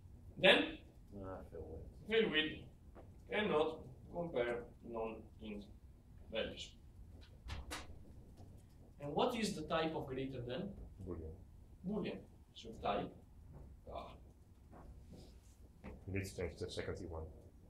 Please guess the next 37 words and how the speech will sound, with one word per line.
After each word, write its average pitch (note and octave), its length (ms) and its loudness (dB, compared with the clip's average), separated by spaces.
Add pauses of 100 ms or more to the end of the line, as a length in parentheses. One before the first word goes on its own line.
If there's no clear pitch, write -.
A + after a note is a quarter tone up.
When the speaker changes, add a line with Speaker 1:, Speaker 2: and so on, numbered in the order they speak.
(180)
Speaker 1:
Sorry? D4 320 0 (140)
Speaker 3:
You G#2 80 2
need F#2+ 100 0
to - 60 -6 (220)
Speaker 2:
Yeah, G#2 140 0
Speaker 3:
change G2 40 8
Speaker 2:
it's G2 100 4
Speaker 3:
the G#2 60 2
Speaker 2:
E G#2 60 2
two, G#2 60 4
Speaker 3:
second G#2 220 4
Speaker 2:
not F#2+ 200 0
Speaker 3:
E G2 80 0
one. - 0 -
Speaker 2:
E - 0 -
one. F#2+ 220 0 (140)
You're F#2 80 -8 (120)
doing F#2 120 -4
E G2 80 -4
one F#2+ 220 0
Speaker 3:
Yeah, - 40 -2
Speaker 2:
twice F2+ 220 6
Speaker 3:
yeah. - 60 2
Speaker 2:
now. B3 120 8
Speaker 1:
Woo! C#5 440 8 (200)
Sorry, - 380 2
thanks. - 340 2 (600)
Speaker 2:
That's G2 180 -2
how A2+ 100 0
mistakes F#2+ 420 -2
happen. - 260 -10 (880)
Speaker 1:
Yeah, B2 280 2 (200)
life D#3+ 400 12
sucks. - 600 2
Speaker 2:
<laughs> - 100 -4 (560)
You - 60 2
Speaker 1:
So C4 120 12